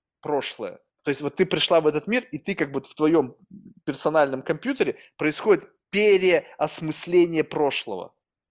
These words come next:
через призму настоящего. Ты как бы пришла, если ты занимаешься искусством, ты переосмыслила всё прошлое через призму восприятия,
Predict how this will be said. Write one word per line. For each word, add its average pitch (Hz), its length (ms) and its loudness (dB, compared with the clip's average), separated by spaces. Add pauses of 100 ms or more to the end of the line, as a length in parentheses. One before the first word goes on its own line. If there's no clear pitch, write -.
(420)
через 160 380 0
призму 185 420 -2
настоящего. 143 760 -2
Ты - 180 -8
как 165 220 2
бы 156 80 -6
пришла, 190 440 2
если - 180 0
ты 160 80 -6
занимаешься 156 400 -4
искусством, 156 380 -8
ты 175 120 -2
переосмыслила 170 1000 0
всё 147 200 -4
прошлое 202 540 2
через 151 320 -4
призму 175 380 -6
восприятия, 180 560 -2